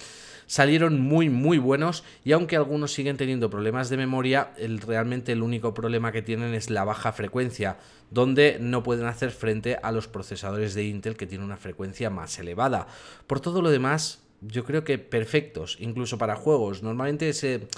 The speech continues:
aumento de frecuencia lo que nos da son cuatro, cinco o seis F P S más que solemos utilizar en los benchmarks para mostrar la diferencia, pero en condiciones reales de uso es insignificativo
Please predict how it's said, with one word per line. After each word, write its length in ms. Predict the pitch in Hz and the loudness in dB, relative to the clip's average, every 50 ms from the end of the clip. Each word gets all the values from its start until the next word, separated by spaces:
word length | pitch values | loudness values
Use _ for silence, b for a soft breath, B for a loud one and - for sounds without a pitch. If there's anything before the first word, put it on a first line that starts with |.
| B B B - | B B B -6
aumento 320 | 117 117 131 143 143 170 | -4 -2 -2 0 2 2
de 100 | 165 160 | 2 4
frecuencia 680 | 156 147 127 120 139 139 143 147 - 165 160 - B B B B B B B B | 4 2 2 4 2 0 0 0 2 2 2 2 B B B B B B B B
lo 160 | 113 120 120 | 4 4 4
que 120 | 110 123 | 4 2
nos 180 | 113 113 117 113 | 0 0 0 0
da 140 | 127 131 143 | 0 0 0
son 320 | - - 147 139 135 131 | 2 2 2 2 2 0
cuatro, 340 | - - 139 139 139 139 139 | 0 0 0 2 2 0 -2
cinco 400 | 131 - 139 139 139 131 - 131 | -2 -2 -4 -4 -2 -2 0 0
o 80 | 120 113 | 0 0
seis 240 | - 143 135 120 | -2 -4 -4 -2
F 240 | 147 147 147 143 127 | -2 -4 -2 -4 -4
P 140 | 117 127 120 | -2 -2 -2
S 280 | 117 - 127 113 98 113 | -2 -2 -4 -4 -2 0
más 300 | 127 135 147 156 156 B B B B B B B | 0 0 0 -2 -4 B B B B B B B
que 100 | - 127 | -6 -4
solemos 360 | 110 131 127 131 151 165 151 151 | -2 0 0 2 2 2 0 0
utilizar 380 | 135 131 135 123 123 143 143 | 0 0 -2 0 0 0 0
en 120 | 151 147 131 | 0 0 0
los 220 | 120 117 104 104 | 0 0 -2 -2
benchmarks 600 | 104 139 139 135 120 - 113 123 127 135 - - | -2 -2 -2 -2 -4 -4 -4 -4 -4 -6 -8 -6
para 200 | - 123 120 135 | -6 -4 -2 -2
mostrar 420 | 143 135 113 - - 123 127 117 | -2 -4 -6 -6 -4 -4 -4 0
la 60 | 120 110 | 0 0
diferencia, 680 | 107 104 101 - 107 123 151 160 156 156 120 104 95 - | 0 -2 -2 -2 -2 0 0 0 -2 -2 -2 -4 -2 -2
pero 320 | - 107 107 113 120 120 B B B B B B B B | -2 0 0 0 0 -2 B B B B B B B B
en 600 | - 107 110 110 113 110 110 110 110 107 104 101 98 | -4 -2 0 2 2 2 0 0 -2 -2 -4 -6 -2
condiciones 640 | - 143 131 131 127 117 - - 156 165 180 170 139 | 0 2 2 2 0 -2 -2 -2 0 0 0 0 0
reales 640 | 113 110 113 104 104 104 107 110 110 104 95 90 90 | 0 0 0 0 2 2 2 2 2 0 0 -4 -6
de 60 | 104 | -6
uso 400 | 101 101 - - 147 151 - B B B B B B B B | -6 -6 -4 -2 -2 -2 -4 B B B B B B B B
es 160 | 107 139 - | -4 -2 0
insignificativo 1120 | 160 143 127 - 123 110 110 107 101 - - 92 - - 92 82 - 90 85 73 65 - | 0 0 0 -2 -4 -2 -2 -4 -4 -6 -8 -10 -6 -6 -8 -6 -6 -8 -8 -8 -12 -14